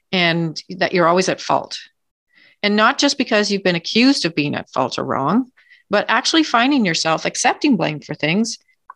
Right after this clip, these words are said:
that you didn't do or didn't say. You know, do you ever experience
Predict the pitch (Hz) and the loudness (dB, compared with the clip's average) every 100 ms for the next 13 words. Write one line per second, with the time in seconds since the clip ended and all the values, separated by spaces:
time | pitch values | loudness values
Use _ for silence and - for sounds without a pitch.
0 | - 247 233 262 311 311 294 196 214 302 | -2 0 2 2 2 2 2 4 4 0
1 | - _ _ - 254 269 294 - 381 - | -6 _ _ -4 -2 0 0 2 2 0
2 | - _ _ _ _ _ _ _ _ _ | -8 _ _ _ _ _ _ _ _ _
3 | _ _ _ _ _ _ - - 190 196 | _ _ _ _ _ _ -12 -2 2 0
4 | 202 - - - - _ - 226 262 277 | -2 -14 -20 -20 -20 _ -2 2 4 6
5 | 294 - - 233 269 269 269 - 220 214 | 4 2 2 2 4 2 0 -4 0 2
6 | 208 202 - | 2 -2 -8